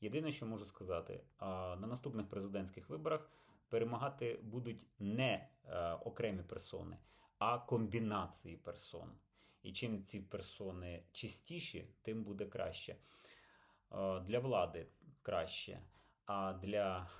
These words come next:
е, тих, хто опозиціонує до влади, тут достатньо просто поєднатися з правильними людьми. Тому Порошенко, Залужний,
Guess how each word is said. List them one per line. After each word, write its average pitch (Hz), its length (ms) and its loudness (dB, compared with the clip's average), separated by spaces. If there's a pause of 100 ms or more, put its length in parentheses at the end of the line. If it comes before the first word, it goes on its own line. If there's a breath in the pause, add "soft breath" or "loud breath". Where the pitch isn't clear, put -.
(160 loud breath)
е, 90 180 -4
тих, 101 240 -4
хто 90 540 0
опозиціонує 113 680 -2
до 107 120 2
влади, 90 540 2 (120)
тут - 500 -12
достатньо 92 560 0
просто - 320 -6
поєднатися 92 640 -2
з - 40 -12
правильними 85 560 -4
людьми. 82 360 -8
Тому 98 280 -2
Порошенко, 98 680 0
Залужний, 87 580 -4